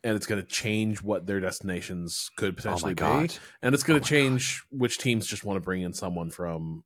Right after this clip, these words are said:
Speaker 1: uh, a lower
Speaker 2: Oh.
Speaker 1: formula.
Speaker 2: Dude, just, we haven't even, we'll talk about this in the primer. Think about Russell now this year. He doesn't give a shit about Hamilton. Hamilton's at the door.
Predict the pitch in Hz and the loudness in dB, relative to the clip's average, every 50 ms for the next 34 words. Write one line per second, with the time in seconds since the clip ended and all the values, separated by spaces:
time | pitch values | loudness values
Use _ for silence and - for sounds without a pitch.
0 | - 78 80 80 82 80 78 78 80 - - 90 90 90 85 80 78 76 - - | -14 -12 -8 -8 -6 -6 -6 -6 -8 -8 -8 -6 -6 -4 -4 -4 -4 -4 -6 -8
1 | - - - - - - _ _ - - - - - - _ - - 135 123 95 | -12 -14 -16 -20 -20 -20 _ _ -20 -20 -20 -20 -20 -18 _ 4 6 8 8 6
2 | - - _ _ - - - _ _ _ _ _ - - - - 151 135 - - | 4 0 _ _ -20 -20 -20 _ _ _ _ _ -20 -6 0 2 2 2 2 0
3 | - 147 143 151 160 147 143 123 120 123 131 131 123 147 131 127 120 110 113 104 | 2 8 10 10 10 10 8 6 6 8 8 8 10 8 8 8 8 6 6 4
4 | 110 104 104 113 110 98 92 87 85 - 127 123 131 120 104 98 98 107 110 - | 4 6 6 6 6 6 4 0 -2 0 2 4 6 6 6 6 4 4 2 4
5 | - 143 135 131 135 135 135 131 120 120 - - - 143 143 147 123 156 180 202 | 4 4 4 6 6 6 6 6 4 2 2 2 2 4 4 4 4 4 4 2
6 | 165 104 95 87 - - 165 175 131 87 76 107 123 117 - - 160 190 180 131 | 2 0 -2 0 2 4 4 6 6 6 4 4 2 2 4 6 8 8 8 8
7 | 120 131 123 101 104 - 135 160 156 - - - | 6 6 6 6 6 8 8 8 8 6 0 -8